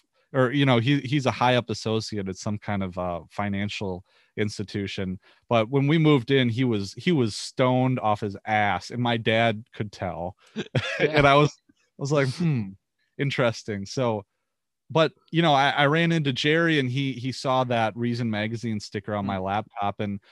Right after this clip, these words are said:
Speaker 1: you know, he was an Austro-libertarian at the time, and he, he wasn't like, but he wasn't like, "Oh, you like Reason magazine?" You know, he
Speaker 2: Yeah.
Speaker 1: was like,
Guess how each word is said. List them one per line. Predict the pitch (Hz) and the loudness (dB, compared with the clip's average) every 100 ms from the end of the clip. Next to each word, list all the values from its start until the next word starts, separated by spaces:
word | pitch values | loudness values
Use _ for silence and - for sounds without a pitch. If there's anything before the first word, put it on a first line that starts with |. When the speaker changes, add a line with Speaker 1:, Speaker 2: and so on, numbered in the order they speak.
| _ | _
Speaker 1:
you | 165 | 0
know, | 156 | 0
he | 131 180 | 0 0
was | 175 143 | 0 0
an | 113 | 0
Austro-libertarian | 120 - 135 117 113 107 98 110 107 113 | 0 -2 -4 -4 -4 -6 -8 -6 -4 -4
at | 104 | -6
the | - | -10
time, | 107 110 131 | -6 -4 -2
and | 110 | -4
he, | 131 151 | -4 -4
he | 123 | -2
wasn't | 156 147 139 123 | 0 0 -2 -4
like, | 120 110 - 160 | -2 -2 -4 0
but | 185 | 2
he | 160 | 4
wasn't | 185 196 190 165 | 6 4 4 4
like, | 147 - | 4 4
"Oh, | 151 151 | 4 6
you | 131 143 | 6 4
like | 123 | 4
Reason | 113 113 120 123 123 120 | 0 0 2 2 2 2
magazine?" | 113 113 113 113 123 127 127 123 | 2 0 -2 -2 0 0 0 0
You | 127 | 0
know, | 131 | 0
he | 123 | 0
Speaker 2:
Yeah. | 139 | -2
Speaker 1:
was | 135 | -2
like, | 143 | -2